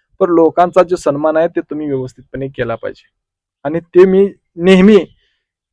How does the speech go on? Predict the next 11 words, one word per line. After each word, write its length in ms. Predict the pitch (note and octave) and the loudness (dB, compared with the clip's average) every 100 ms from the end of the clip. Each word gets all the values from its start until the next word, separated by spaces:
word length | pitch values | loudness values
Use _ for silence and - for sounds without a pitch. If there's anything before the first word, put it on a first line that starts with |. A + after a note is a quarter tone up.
| - | -2
एवढा 240 | E3+ F#3 | 4 6
एवढा 180 | F#3+ F#3+ | 8 6
मुलगा 320 | F#3 D#3+ E3 | 4 2 2
जरी 160 | F3 F3 | 2 2
असला 300 | D#3+ - D#3+ | 0 -2 -4
तर 100 | E3+ | -4
त्याला 260 | - D3+ D#3+ | -4 -2 -2
मी 100 | D#3+ | -6
तेवढा 320 | D3+ D3+ C#3+ | -6 -2 -2
सन्मान 360 | C#3+ C#3+ C3+ C#3 | -2 -8 -10 -8
देतो 380 | C3 - - | -8 -10 -18